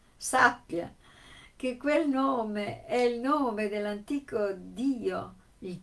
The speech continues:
l'unico, l'unico dio degli, degli zoroastriani, che,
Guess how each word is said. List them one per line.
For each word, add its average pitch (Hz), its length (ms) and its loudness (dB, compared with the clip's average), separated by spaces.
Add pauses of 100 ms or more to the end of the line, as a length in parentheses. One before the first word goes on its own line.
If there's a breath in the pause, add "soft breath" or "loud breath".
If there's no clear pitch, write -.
(200)
l'unico, 214 1080 4 (380)
l'unico 247 680 0
dio - 460 -8 (920 soft breath)
degli, 170 1040 -2
degli 156 720 -4
zoroastriani, 156 1120 -6 (1200)
che, 214 380 4